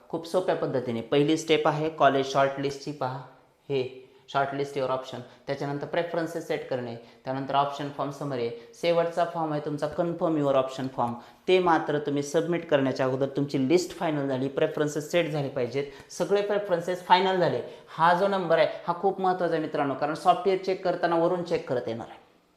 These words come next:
कॅप राउंड प्रोसेस टू, थ्री साठी सुद्धा तुम्हाला ही प्रोसेस खूप आवश्यक आहे. कारण जर तुम्हाला सात नंबरचं कॉलेज मिळालं, तर कॅप राउंड टू ला परत सहा, पाच, चार या पद्धतीने कॉलेज मिळणार आहे. म्हणून मग प्रेफरन्सेस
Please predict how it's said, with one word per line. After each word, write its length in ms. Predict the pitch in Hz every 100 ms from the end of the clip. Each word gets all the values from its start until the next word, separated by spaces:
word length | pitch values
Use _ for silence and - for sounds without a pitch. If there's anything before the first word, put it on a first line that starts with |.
| _ _ -
कॅप 220 | 175 180
राउंड 180 | 185 180
प्रोसेस 520 | 175 180 180 175 -
टू, 380 | 190 185 185 185
थ्री 240 | 180 175 180
साठी 300 | 180 170 175
सुद्धा 240 | 175 160
तुम्हाला 280 | 165 160 156
ही 100 | 160
प्रोसेस 400 | 156 165 165 147
खूप 160 | 151 147
आवश्यक 400 | 143 143 156 139
आहे. 100 | 127 - - -
कारण 220 | 151 165
जर 180 | 160 170
तुम्हाला 320 | 160 156 139 - - -
सात 100 | 160 -
नंबरचं 340 | 170 165 147
कॉलेज 300 | 160 156 147
मिळालं, 300 | 147 147 135 123 - -
तर 40 | 143
कॅप 300 | 151 147 151
राउंड 160 | 151 151
टू 100 | 165
ला 140 | 160
परत 220 | 156 151
सहा, 520 | 151 - 151 147 147 151
पाच, 580 | - 143 135 139 -
चार 200 | 139 127
या 200 | 113 143
पद्धतीने 440 | 160 160 139 139 131
कॉलेज 320 | 139 123 117
मिळणार 260 | 120 113 107
आहे. 100 | - - -
म्हणून 220 | 151 196
मग 160 | 180 147
प्रेफरन्सेस 840 | - 151 - 165 160 175 170 -